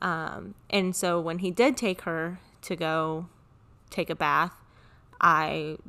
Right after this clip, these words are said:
just sat on the couch crying because I felt like such a bad mom for kind of, like, just, like, pushing her away, like, take this baby away that I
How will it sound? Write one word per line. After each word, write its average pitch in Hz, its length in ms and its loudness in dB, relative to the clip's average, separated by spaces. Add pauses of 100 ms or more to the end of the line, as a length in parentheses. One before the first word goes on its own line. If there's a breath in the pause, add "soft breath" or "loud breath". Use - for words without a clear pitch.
(140)
just 190 200 -6
sat 175 120 6
on 165 220 4
the 175 60 -4
couch - 640 2
crying 202 580 4
because 165 520 -2
I 175 140 -2
felt 175 240 0
like 170 220 -2
such - 280 -6
a 165 340 -4 (220)
bad 156 240 2
mom 165 520 0 (520 loud breath)
for 156 800 -2
kind 156 240 -4
of, 151 80 -10
like, 139 200 -6
just, - 160 -10
like, 139 160 -8 (220)
pushing 170 420 2
her 156 140 -4
away, 147 540 -4 (580)
like, - 260 -8 (260)
take - 380 -4
this 175 180 -2
baby 165 340 0
away 156 460 -4 (440 loud breath)
that 160 280 4
I 151 640 4